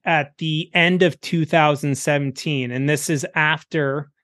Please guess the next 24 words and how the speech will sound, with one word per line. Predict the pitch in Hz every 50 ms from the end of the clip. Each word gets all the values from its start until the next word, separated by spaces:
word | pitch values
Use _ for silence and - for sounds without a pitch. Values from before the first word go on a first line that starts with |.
| _ _
uh, | 160 156 147 143
shortly | - - - 180 180 202 196 185 185 175
after | 165 160 156 156 - - 165 156 151 156
I | 156 143 139
finally | - - - 156 147 147 147 143 143 139 143 139 135 123 - _
finished | - 165 147 135 131 - -
Stanford | - - 143 135 135 110 - 143 127 123
University, | 131 127 120 117 120 131 127 123 - - 127 120 127 143 170
I | 175 143 131
finally | - _ _ - 185 185 190 190 190 190 185 185 180 165
got | 143 151 147 151 147
my | 156 151 143 139
degree. | 135 127 143 127 - 139 131
I | 120 123
finally | - - 156 165 175 180 175 165
completed | - 165 151 135 - - 156 151 139 151 147 131 123
that | 143 131 135 139
dream. | - - 147 135 131 127 139 147 _ _ - - - - - - _ _ _ _ _
And | - 185 185 180 170 165 160 160 160 160 151 139 - - - -
I, | 180 165 165 160 160 156 156 151 151 156 -
you | - 233 196 196
know, | 185 160
stumbled | 143 - - 151 151 151 156 156 147
upon, | - - - 147 143 139 139 139 139 135 139 143